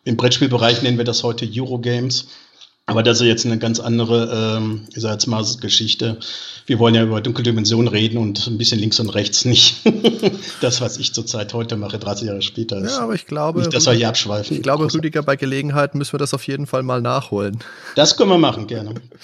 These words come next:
Speaker 2: <laughs> Okay, dann aber zur dunklen Dimension zurück. Bei Silent Shadow waren wir jetzt gerade. Dann kamen wir über das, die negativen Einflüsse drauf. Genau das war's. Jetzt ist es aber ja so, jetzt hatten wir es vorhin von D S A. Und er hat ja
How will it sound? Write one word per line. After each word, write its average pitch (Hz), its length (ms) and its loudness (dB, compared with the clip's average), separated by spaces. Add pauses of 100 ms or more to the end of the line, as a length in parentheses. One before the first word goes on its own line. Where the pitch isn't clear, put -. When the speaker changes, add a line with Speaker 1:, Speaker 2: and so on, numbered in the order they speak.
(120)
Speaker 2:
<laughs> 220 360 -10
Okay, 113 320 -4 (260)
dann 113 180 2
aber 117 300 0
zur 110 400 2 (360)
dunklen 123 440 0
Dimension 107 640 2
zurück. 156 460 -4
Bei 110 320 4
Silent 107 360 2
Shadow 143 380 2
waren 143 220 -2
wir 143 80 -4
jetzt - 180 -8
gerade. 131 300 0
Dann 113 160 2
kamen 113 260 2
wir 117 140 6
über 110 320 2
das, - 580 -2 (240)
die 117 260 -6
negativen 113 540 2
Einflüsse 117 480 -2
drauf. 127 280 -4
Genau 101 240 -2
das 113 200 -2
war's. 117 280 -2 (440)
Jetzt 120 220 -2
ist 160 140 -2
es - 120 -2
aber 143 200 0
ja 135 120 2
so, 147 240 -2
jetzt 143 160 -2
hatten 139 160 0
wir 135 80 2
es 131 80 -2
vorhin 127 280 0
von 123 200 -2
D 117 140 -2
S 123 160 -2
A. 92 360 -4 (180)
Und 113 260 -2
er 123 280 2
hat 120 220 -2
ja 120 380 0